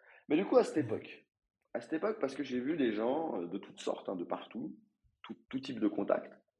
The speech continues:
Speaker 1: réussir. J'ai vu des gens, euh, devenir millionnaires en partant d'une situation quasi similaire à la mienne, tu vois. Parce que je viens pas d'une famille aisée, et cetera, et cetera.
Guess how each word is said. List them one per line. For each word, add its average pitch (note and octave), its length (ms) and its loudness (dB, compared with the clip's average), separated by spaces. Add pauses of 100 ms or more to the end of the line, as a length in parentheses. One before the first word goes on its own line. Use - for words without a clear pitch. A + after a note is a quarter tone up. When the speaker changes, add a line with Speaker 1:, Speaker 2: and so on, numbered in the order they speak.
(240)
Speaker 1:
réussir. A#2+ 520 2 (640)
J'ai E2 140 -8
vu A#2+ 120 2
des G#2+ 160 6
gens, D3 400 6 (520)
euh, E2+ 360 4 (560)
devenir A2+ 320 4
millionnaires A#2+ 480 6 (420)
en - 80 -6
partant - 380 2
d'une G2+ 200 0
situation B2+ 600 0
quasi A#2+ 400 6
similaire A2 480 2
à A#2 60 4
la G#2 60 4
mienne, F2 220 -2
tu - 80 -14
vois. - 120 -12 (220)
Parce - 100 -20
que E2+ 60 -10
je E2 60 -10
viens D#2 80 -8
pas G2 100 4
d'une F#2+ 140 0
famille F2 280 -2
aisée, F2 200 2
et G2 100 0
cetera, E2 260 -6
et - 80 -12
cetera. - 240 -10